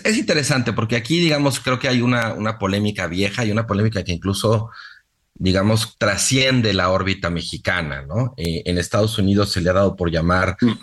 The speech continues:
Speaker 1: a todo esto
Speaker 2: Sí,
Speaker 1: como
Speaker 2: sí.
Speaker 1: la, la ideología woke, ¿no? Eh,
Speaker 2: Eso es.
Speaker 1: pero bueno, digamos, más allá, ta-, también creo que,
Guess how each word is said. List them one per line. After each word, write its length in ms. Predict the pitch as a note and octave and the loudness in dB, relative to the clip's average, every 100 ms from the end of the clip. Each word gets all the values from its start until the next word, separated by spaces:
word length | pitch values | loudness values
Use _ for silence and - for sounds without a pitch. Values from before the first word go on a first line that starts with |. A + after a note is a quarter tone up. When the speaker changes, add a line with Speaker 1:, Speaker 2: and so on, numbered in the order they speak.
| _ | _
Speaker 1:
a 120 | - - | -8 -2
todo 160 | G#2 | 0
esto 160 | G2 A2 | 0 -2
Speaker 2:
Sí, 100 | F#3+ | 0
Speaker 1:
como 60 | G3 | 0
Speaker 2:
sí. 60 | |
Speaker 1:
la, 120 | E3+ - | -2 0
la 160 | G#2+ | 0
ideología 640 | G#2 G#2 G#2 G2+ - A#2+ G2 | 2 2 2 0 0 0 2
woke, 600 | G2 A2 B2 G2 - - - - _ _ _ _ | 2 4 4 2 -2 -8 -8 -10 _ _ _ _
¿no? 420 | E2 F#2+ D3 E3+ - | -2 0 0 -4 -4
Eh, 440 | F#2 F2+ E2+ D#2 - - - - | 0 2 2 0 -2 -12 -10 -2
Speaker 2:
Eso 280 | C#3 B2 G2 | 0 0 0
es. 320 | - - - | 0 -2 -4
Speaker 1:
pero 200 | A#2+ A#2+ | 0 2
bueno, 280 | C3+ B2 F#2+ A2+ | 4 2 2 2
digamos, 360 | A#2 A#2+ A2 | 4 4 2
más 340 | A2+ C3+ C#3+ D#3 | 2 2 2 2
allá, 260 | C3 B2 | 2 2
ta-, 160 | A#2+ A2 | 0 0
también 360 | C3+ D#3 G3 | 0 2 0
creo 200 | G3 D#3 | 0 -2
que, 160 | C#3+ | 0